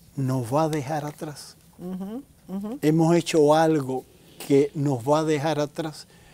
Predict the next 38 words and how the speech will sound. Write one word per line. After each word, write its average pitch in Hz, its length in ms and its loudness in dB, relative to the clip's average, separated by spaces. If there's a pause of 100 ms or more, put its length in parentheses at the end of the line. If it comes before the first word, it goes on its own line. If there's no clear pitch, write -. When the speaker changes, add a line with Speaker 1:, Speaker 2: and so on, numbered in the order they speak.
(320)
Speaker 1:
Y 139 60 -4
así 147 200 0
como 202 260 0
había 185 240 -2
los, 165 360 -2
los 147 220 -2
primeros 151 500 -2
anfibios 143 760 -2
que 151 120 -10
pasan 139 380 -8
a 147 60 -6
la 139 120 -8
Tierra 147 580 -4
y 135 80 -6
poco 139 380 -6
a - 20 -4
poco 139 400 0
llega 139 300 -4
el 143 80 -2
Homo 143 200 -2
sapiens 147 600 -4 (320)
y 156 80 4
el 143 100 2
sapien 143 500 -2
empieza 143 540 -2
su - 160 -6
evolución 139 540 -2
hasta 143 300 0
el 131 100 2
día 160 180 2
presente, 143 720 -6 (480)
viene 160 640 4
atrás 143 640 0 (720)
y 135 180 0
él 139 260 0 (140)
ve 131 240 6
el 139 140 6
presagio 123 920 0